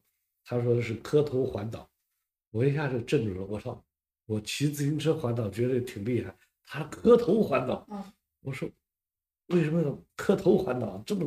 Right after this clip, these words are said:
Speaker 1: 累？”他就说：“拜拜，拜拜，拜拜。”他也不给我多解释。
Speaker 2: 嗯。
Speaker 1: 后来我知道他有信仰。
Speaker 2: 嗯，是。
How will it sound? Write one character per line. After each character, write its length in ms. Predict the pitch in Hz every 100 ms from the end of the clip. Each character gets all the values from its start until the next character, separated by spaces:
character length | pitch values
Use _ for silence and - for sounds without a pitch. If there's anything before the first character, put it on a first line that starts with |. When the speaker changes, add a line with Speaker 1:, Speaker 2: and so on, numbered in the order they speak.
| 147
Speaker 1:
累？” 260 | 147 - - _ _ _
他 120 | 117
就 120 | 110
说 120 | 98 -
：“拜 160 | 127 104
拜， 280 | 107 101 92
拜 160 | 117
拜， 280 | 98 101 92
拜 140 | 90 101
拜。” 220 | 95 95 _ _ _
他 140 | -
也 20 |
不 140 | 104 104
给 60 |
我 60 | 101
多 160 | 101 101
解 140 | -
释。 120 | - - _
Speaker 2:
嗯。 180 | 214 208 - _ _
Speaker 1:
后 160 | 170
来 100 | 156
我 160 | 156 113
知 60 | 113
道 100 | -
他 160 | - 160
有 100 | 113
信 260 | - 143
仰。 160 | 95 - _ -
Speaker 2:
嗯， 220 | 196 -
是。 300 | - - 214